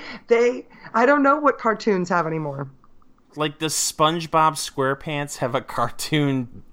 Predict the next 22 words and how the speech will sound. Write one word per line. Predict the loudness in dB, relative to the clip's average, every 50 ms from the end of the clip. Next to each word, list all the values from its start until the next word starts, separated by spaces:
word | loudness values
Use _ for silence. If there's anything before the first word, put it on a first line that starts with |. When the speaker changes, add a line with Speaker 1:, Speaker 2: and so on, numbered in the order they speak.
| -18 -18 -18 -18 -18 -18 -8 -4
Speaker 2:
goat | -2 2 2 2 0 -2 -6 -2
that | -2 -2 -2 -2
lives | -2 -4 -2 -2 -4 -4 0
underwater? | 0 0 0 2 0 -2 0 2 4 4 4 4
I | 4 2
mean, | 0 -4 -6 0
Speaker 1:
An | 0 2 4
Speaker 2:
they've | 4 6
got | 6 6 6
the | 6
Speaker 1:
underwater | 4 4
goat. | 2
Speaker 2:
squirrel. | 0 0 0 2 2 4 4 4 4 2 0 -6 -16 -20 -20 -20 -20 -18 -18 -18 -16 -16 -16 -16 -16 -18 -18 -18 -14 -8
Speaker 1:
That's, | -8 -8 -2 0
I | 0
mean, | 2 2 0 0
it's | -2 -6 -4 -2
not | -2 -2 0
po-, | -2 -2 -2 -2
it's | -4 0 2
not | 2 2
impossible. | 2 0 -4 -6 -6 -6 -8 -8 -8 -10 -12